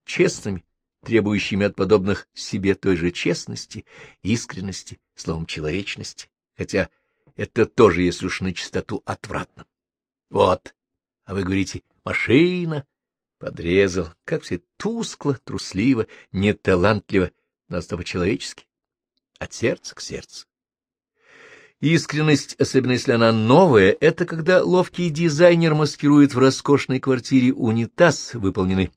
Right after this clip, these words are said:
в соответствии с высокими технологиями, под деревенский нужник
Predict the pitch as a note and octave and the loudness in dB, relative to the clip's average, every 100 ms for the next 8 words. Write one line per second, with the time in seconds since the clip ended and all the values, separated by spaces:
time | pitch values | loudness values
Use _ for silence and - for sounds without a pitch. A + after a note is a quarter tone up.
0 | _ _ - - F#2 G#2 G2+ - G#3 F3+ | _ _ -16 -10 -6 -2 -2 -2 -2 -2
1 | - - - - A2 A#2 - F#2 F2 F2+ | -6 -20 -14 -4 -2 -2 -4 -4 -4 -6
2 | F#2 F2 E3+ D#3 G2 E2+ - _ _ _ | -2 0 0 -2 -6 -8 -12 _ _ _
3 | _ _ _ G#2 F2+ G2 A2 G#2+ - A2 | _ _ _ -6 0 2 2 2 -2 -2
4 | A2+ G#2+ F2+ F#2+ F#2+ - | 0 2 0 -4 -10 -14